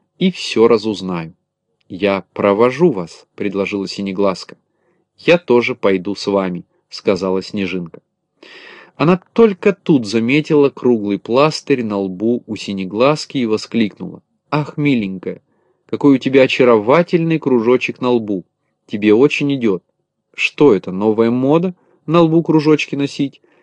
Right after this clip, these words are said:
Я, пожалуй, сделаю себе такой же». «Нет», ответила Синеглазка, «это у меня пластырь. Я нечаянно ударилась лбом о дверь». «Ах, вот что!»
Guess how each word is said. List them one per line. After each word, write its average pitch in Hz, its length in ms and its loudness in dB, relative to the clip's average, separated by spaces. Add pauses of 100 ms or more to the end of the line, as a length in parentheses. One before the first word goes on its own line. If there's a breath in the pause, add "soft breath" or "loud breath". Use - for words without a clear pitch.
(120)
Я, 113 200 4
пожалуй, 143 400 4
сделаю 123 500 2
себе 127 360 0
такой 113 420 0
же». 110 180 -12 (440)
«Нет», 147 400 0 (500)
ответила 110 480 0
Синеглазка, 107 720 -4 (500)
«это 151 280 0
у 147 40 2
меня 139 300 0
пластырь. - 560 -2 (380)
Я 123 220 2
нечаянно 139 600 0
ударилась 113 720 0
лбом 104 500 0
о 101 60 -4
дверь». 90 340 -6 (720)
«Ах, 127 300 -6
вот 123 340 2
что!» 92 360 -6